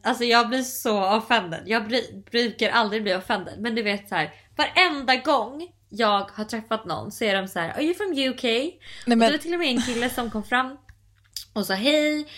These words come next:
Speaker 1: eh, och började snacka med oss. Och sen så e-, erkände han efter ett tag, typ så han bara, "To be honest, I wasn't gonna g-, go and say hi to you at first because I thought you were from the U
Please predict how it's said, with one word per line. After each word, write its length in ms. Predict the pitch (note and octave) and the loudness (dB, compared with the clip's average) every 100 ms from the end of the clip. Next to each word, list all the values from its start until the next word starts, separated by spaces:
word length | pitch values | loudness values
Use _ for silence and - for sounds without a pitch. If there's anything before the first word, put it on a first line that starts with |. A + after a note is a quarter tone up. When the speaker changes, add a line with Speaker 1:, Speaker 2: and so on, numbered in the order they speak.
| - - - - | -16 -16 -18 -2
Speaker 1:
eh, 220 | G3+ G3 | 2 2
och 60 | G3 | 2
började 200 | F#3 F3 | 0 -2
snacka 260 | A#3 A#3 | -6 -6
med 120 | A#3+ A3+ | 0 0
oss. 160 | A3 | -2
Och 60 | - | -2
sen 180 | A3+ A3 | -2 0
så 120 | A#3 | -2
e-, 300 | A#3 - G#3 | 0 -2 0
erkände 500 | B3 A3 G#3+ B3 A#3 | 2 2 2 0 0
han 160 | G#3+ F#3 | 0 -2
efter 240 | F3+ F#3+ | -6 -4
ett 120 | F#3 | -4
tag, 340 | B3+ A#3+ F#3 - | 0 2 2 -2
typ 160 | E3 | -8
så 80 | D#3+ | -6
han 200 | F3 G#3 | -4 0
bara, 260 | F#3+ F3 E3+ | 2 2 0
"To 160 | - | -4
be 160 | G#3+ A3+ | 0 2
honest, 540 | A3+ B3 C#4 - - - | 2 0 -4 -10 -12 0
I 40 | |
wasn't 340 | A3+ B3 B3+ A3+ | 2 2 0 0
gonna 160 | A#3+ A#3 | 0 0
g-, 160 | F#3+ G3+ | -4 -4
go 160 | G#3+ | 2
and 220 | G#3+ G#3 | 4 4
say 120 | G3+ G3 | 0 0
hi 260 | F#3+ F#3+ | 2 2
to 140 | G3+ B3 | 0 0
you 100 | G#3+ | 0
at 80 | |
first 340 | - G3+ G#3 G#3 | 0 0 0 -2
because 320 | G#3+ G#3 G#3 | -4 -2 0
I 60 | G#3 | 0
thought 340 | G#3+ G3 F#3+ | 4 2 4
you 100 | G3 | 2
were 120 | F#3 | 2
from 180 | F#3 F3+ | 0 -10
the 160 | E3+ E3 | -4 -2
U 160 | E3+ | -2